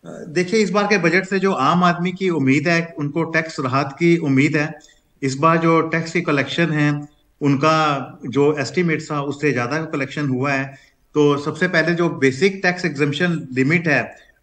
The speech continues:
उसको ढाई लाख से पांच लाख तक किया जाए, या एटी सी की जो लिमिट है, जो कि आज की डेट में, अ, डेढ़ लाख है, उसको बढ़ाकर दो लाख या दो लाख, ढाई लाख किया जाए। ऐसे ही जो लोगों की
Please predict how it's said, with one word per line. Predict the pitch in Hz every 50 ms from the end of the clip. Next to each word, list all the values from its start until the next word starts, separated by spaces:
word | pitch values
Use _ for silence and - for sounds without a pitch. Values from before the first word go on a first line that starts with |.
| _ -
उसको | 151 143 - - - 175 170
ढाई | 170 - 131 127 143 151
लाख | 165 165 160 160 -
से | - 175 170 165 165 160 165 160 - _ _ _ _ _ _ -
पांच | 131 139 139 139 139
लाख | 160 156 160 156
तक | - 165 170
किया | 160 151 151 151
जाए, | 151 151 151 165 175 - - _ _ _ _ _ _ _ -
या | 127 147 151 147 156
एटी | 147 143 - 180 180
सी | 175 175 165 160 156
की | 160 196 190
जो | 185 185
लिमिट | 175 156 151 156 165 160 170
है, | 160 156
जो | 147 151 147
कि | 151 170 165 170
आज | 165 - 151 135 139 135
की | - 175 165
डेट | 143 156 151 156
में, | 160 160 160 156 143 143
अ, | - _ - 156
डेढ़ | 143 139 135 127 117 131 143 156 147
लाख | 165 156 151 147 -
है, | 151 147 147
उसको | 139 135 131 - 160 147
बढ़ाकर | 151 147 139 143 160 151 151 147 147 147 - _ _ _ _ _ -
दो | 135 110 135 143 151
लाख | 160 156 156 156 151
या | 156 156
दो | 151 147 147
लाख, | 143 147 147 143
ढाई | - 123 123 131
लाख | 135 151 160 156
किया | - 156 147 147
जाए। | 147 143 143 143 147 143 - _ _ _ _ _ - 135
ऐसे | 143 135 - 175
ही | 180 175
जो | 160 170 170
लोगों | 156 151 143 147 151
की | 147 151 170 170 170 170 170 170